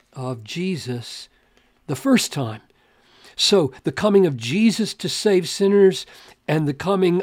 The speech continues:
of Jesus again in the visitation of people like the Gentile Cornelius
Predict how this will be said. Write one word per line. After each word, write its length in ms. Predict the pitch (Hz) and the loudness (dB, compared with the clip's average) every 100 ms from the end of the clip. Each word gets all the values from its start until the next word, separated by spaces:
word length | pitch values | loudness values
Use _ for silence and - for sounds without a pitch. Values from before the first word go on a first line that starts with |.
| - | -2
of 360 | 156 151 143 - - _ | -4 -4 -6 -10 -20 _
Jesus 500 | 110 156 165 143 135 - | -10 -4 -2 -2 -4 -6
again 720 | 147 123 110 170 175 220 226 | -8 -6 0 0 2 2 2
in 380 | 196 165 170 143 | 2 2 2 0
the 340 | 151 151 151 - - - | 0 -2 -2 -8 -20 -16
visitation 920 | 147 160 139 143 175 165 143 175 165 | -2 -2 -2 -6 -4 -4 -2 -4 -4
of 360 | - 147 131 - | -6 -8 -10 -10
people 600 | 185 170 170 165 165 139 - _ | -10 -8 -4 -4 -4 -8 -16 _
like 220 | 135 131 | -8 -8
the 100 | 143 | -8
Gentile 580 | 131 170 160 160 147 139 - | -4 -4 -4 -6 -6 -10 -10
Cornelius 880 | 143 135 160 202 220 214 208 - | -6 -4 0 0 2 0 -2 -6